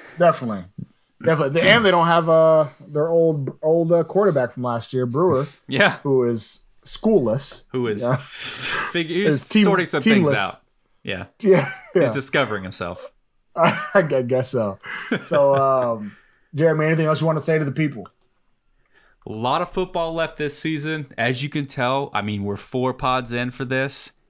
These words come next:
Speaker 2: It's chaos. Like, expect nothing. Be excited by everything. We have football this year. Uh, a lot of football in person. It, it's, it's a good, it's a good football season.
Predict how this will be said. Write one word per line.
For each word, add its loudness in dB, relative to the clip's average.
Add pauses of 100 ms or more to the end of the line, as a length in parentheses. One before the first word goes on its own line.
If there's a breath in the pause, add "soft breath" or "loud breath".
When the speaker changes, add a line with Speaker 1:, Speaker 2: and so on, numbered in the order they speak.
(220)
Speaker 2:
It's -2
chaos. -4
Like, -6 (380 loud breath)
expect -2
nothing. -2
Be -2
excited -2
by 0
everything. -4
We -2
have -2
football -4
this -6
year. -4 (360 loud breath)
Uh, -4
a -6
lot -4
of -8
football -4
in -16
person. -6
It, -6
it's, -8
it's -6
a -4
good, -4
it's -8
a -4
good -4
football -4
season. -6